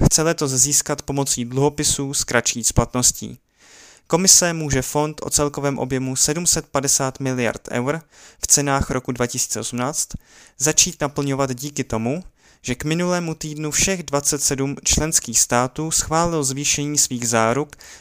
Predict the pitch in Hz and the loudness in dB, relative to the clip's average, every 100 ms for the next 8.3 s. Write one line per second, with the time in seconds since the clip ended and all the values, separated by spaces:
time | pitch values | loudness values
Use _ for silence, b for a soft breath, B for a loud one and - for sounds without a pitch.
0 | B 127 120 - 120 - 120 113 120 - | B 2 2 4 2 2 2 0 0 0
1 | 127 - - - - - b b b b | 0 0 -2 -10 -16 -20 b b b b
2 | - 170 190 - 170 165 139 120 131 135 | 0 2 6 6 6 2 2 0 2 4
3 | - 147 147 151 175 - 139 - 127 135 | 4 4 0 -2 -2 -2 -2 0 2 2
4 | 131 135 156 B B 123 120 151 - 175 | 4 2 0 B B 0 6 6 6 2
5 | - 170 170 165 165 165 - 147 143 - | 0 -2 -4 -6 -2 0 2 2 2 2
6 | 113 107 123 160 - B B B 123 135 | 0 0 0 0 -4 B B B 2 4
7 | 156 160 147 147 143 - 135 127 117 113 | 2 2 0 0 -2 -2 -2 -2 -2 -2
8 | 107 - - | -4 -8 -14